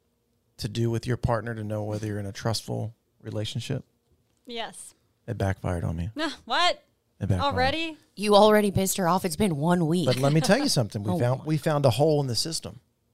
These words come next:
Speaker 1: Found the hole in the
Speaker 3: That
Speaker 1: system.
Speaker 3: sounds like a big old excuse, if you
Speaker 1: No,
Speaker 3: ask me.
Speaker 1: found a hole in the
Speaker 3: Okay,
Speaker 1: system.
Speaker 3: explain
Speaker 1: We're,
Speaker 3: yourself.
Speaker 1: and we're fine. But I'm just, I need to put this out there as an asterisk if you're gonna do this with your significant other. So,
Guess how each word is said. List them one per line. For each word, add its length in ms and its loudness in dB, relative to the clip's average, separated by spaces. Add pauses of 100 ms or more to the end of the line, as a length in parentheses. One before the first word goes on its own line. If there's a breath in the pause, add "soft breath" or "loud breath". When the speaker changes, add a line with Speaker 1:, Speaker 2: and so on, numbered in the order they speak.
(600)
Speaker 1:
Found 160 -4
the 60 -6
hole 260 -2
in 60 0
the 40 2
Speaker 3:
That 80 2
Speaker 1:
system. 120 2
Speaker 3:
sounds 120 0
like 120 0
a 60 0
big 200 2
old 220 6
excuse, 480 0
if 80 -4
you 80 2
Speaker 1:
No, 160 10
Speaker 3:
ask 80 4
me. 200 2
Speaker 1:
found 200 2
a 40 2
hole 200 4
in 60 0
the 40 0
Speaker 3:
Okay, 120 4
Speaker 1:
system. 160 2
Speaker 3:
explain 220 2
Speaker 1:
We're, 60 2
Speaker 3:
yourself. 340 2
Speaker 1:
and 120 -4
we're 100 0
fine. 420 -2
But 140 -8
I'm 120 -2
just, 200 -2 (100)
I 80 -4
need 140 -4
to 60 -10
put 160 -8
this 180 -6
out 220 -4
there 140 0
as 120 -2
an 80 -6
asterisk 480 -8 (800)
if 180 -6
you're 60 -2
gonna 160 -2
do 140 0
this 180 0
with 160 -8
your 280 -6 (440)
significant 540 -6
other. 260 -4 (640)
So, 400 0